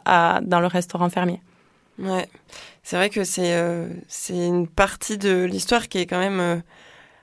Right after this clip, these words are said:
Speaker 2: très, très violente, quoi. Le fait d'avoir, euh, décimé et un peuple et d'avoir pris leurs terres, euh, et qu'en plus, euh,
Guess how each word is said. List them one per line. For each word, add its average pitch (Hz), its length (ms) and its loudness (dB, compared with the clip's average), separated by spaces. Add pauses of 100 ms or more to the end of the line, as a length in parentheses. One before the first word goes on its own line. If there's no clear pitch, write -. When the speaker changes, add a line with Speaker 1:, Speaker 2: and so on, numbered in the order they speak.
(320)
Speaker 2:
très, 214 200 0
très 202 180 -2
violente, 185 360 0
quoi. 185 200 0 (300)
Le 180 120 -8
fait 175 200 -4 (640)
d'avoir, 175 500 2
euh, 165 220 2 (280)
décimé 185 500 2
et 190 120 4
un 185 140 4
peuple 185 340 -2 (160)
et 196 160 0
d'avoir 180 400 -2
pris - 220 -6
leurs 175 180 -2 (320)
terres, 196 280 2
euh, 170 240 0 (600)
et 175 160 4
qu'en 175 160 4
plus, 190 300 -4
euh, 170 280 2